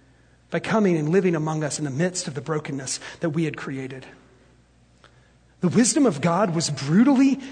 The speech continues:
killed in order that he might save the very people who killed him. The wisdom of God sacrificed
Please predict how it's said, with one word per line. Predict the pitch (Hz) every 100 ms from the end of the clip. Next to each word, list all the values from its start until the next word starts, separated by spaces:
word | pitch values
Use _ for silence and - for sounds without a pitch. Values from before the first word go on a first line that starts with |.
| -
killed | - 175 226 294 294 254 -
in | 185 196
order | 202 240 240
that | 190
he | 247
might | 220 190
save | - 202 214 147
the | 151
very | 127 180 214 220 202 -
people | - 185 - 160 - -
who | -
killed | 135 - 139 135
him. | 127 131 - _ _ _ _ _ _ _ _ _ _ _ _ _ _
The | 190
wisdom | 165 254 -
of | 247 147
God | 202 214 -
sacrificed | - 208 208 233 226 214 208